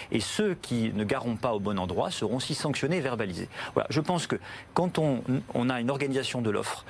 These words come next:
quand on peut se garer quel que soit son mode de déplacement et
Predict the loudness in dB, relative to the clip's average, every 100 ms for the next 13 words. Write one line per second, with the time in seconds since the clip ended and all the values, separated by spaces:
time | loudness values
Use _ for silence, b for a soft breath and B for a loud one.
0 | B B 2 4 4 4 2 2 0 0
1 | 2 0 -2 -2 -2 -2 0 0 0 0
2 | 0 0 -2 0 0 B B B 2 2
3 | 2